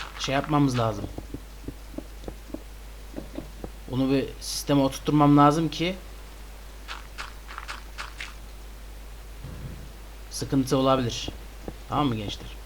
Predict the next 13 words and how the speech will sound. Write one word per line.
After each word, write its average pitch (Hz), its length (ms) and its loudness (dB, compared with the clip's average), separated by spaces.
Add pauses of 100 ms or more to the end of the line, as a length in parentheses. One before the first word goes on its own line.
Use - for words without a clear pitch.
(720)
Evet, 117 300 0
şimdi 131 220 2
sisteme 151 480 2
ben 151 180 4 (180)
tamamen 151 460 6
dizdim 143 340 2
gençler. 117 380 0 (1400)
Hmm, 131 100 -6 (1040)
tamam, 123 260 2
şimdi 143 260 4 (120)
şu - 280 -2
zemini 151 580 8 (260)
şundan 131 440 4